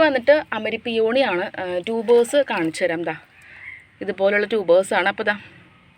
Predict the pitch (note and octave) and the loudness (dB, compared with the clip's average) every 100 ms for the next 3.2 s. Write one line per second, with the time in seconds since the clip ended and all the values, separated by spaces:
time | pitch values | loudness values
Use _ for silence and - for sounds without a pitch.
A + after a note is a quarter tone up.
0 | - - - _ _ _ _ - - - | -20 -20 -20 _ _ _ _ -20 -20 -16
1 | - G#3+ A3 A#3 B3+ G3 F#3 G3+ F3+ F#3 | 0 2 4 4 2 0 2 2 2 0
2 | F3+ F3+ F#3 E3 E3+ E3 A#3+ - - _ | 0 0 -2 -2 -2 0 -2 -4 -20 _
3 | - | -18